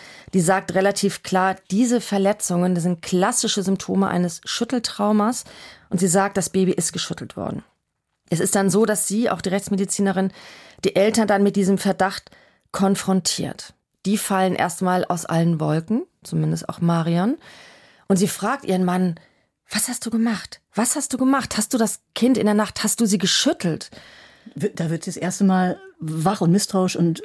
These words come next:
Speaker 1: Ja, sie wird ja mit diesem ungeheuerlichen Verdacht konfrontiert, den sie selber bis zu dem Zeitpunkt nicht eine Sekunde hatte, nicht eine Sekunde. Und in diesem Moment halt im Krankenhaus, als die Rechtsmedizinerin das sagt,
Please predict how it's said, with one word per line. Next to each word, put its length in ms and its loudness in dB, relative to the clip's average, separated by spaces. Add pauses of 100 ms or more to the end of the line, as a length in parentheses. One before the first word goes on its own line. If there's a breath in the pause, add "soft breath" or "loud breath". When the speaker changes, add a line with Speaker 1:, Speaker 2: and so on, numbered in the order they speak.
(120)
Speaker 1:
Ja, 280 -2
sie 160 -2
wird 160 -2
ja 80 0
mit 100 2
diesem 180 0
ungeheuerlichen 680 2
Verdacht 500 -2
konfrontiert, 800 0
den 140 2
sie 80 -2
selber 440 2
bis 220 -4
zu 100 -4
dem 120 0
Zeitpunkt 580 -4 (500 soft breath)
nicht 240 0
eine 300 2
Sekunde 520 2
hatte, 220 -2
nicht 280 -2
eine 260 2
Sekunde. 600 0
Und 120 2
in 160 2
diesem 320 4
Moment 400 2
halt 160 -2
im 100 0
Krankenhaus, 460 -2
als 140 -6
die 60 -2
Rechtsmedizinerin 840 -2
das 220 -4
sagt, 360 -2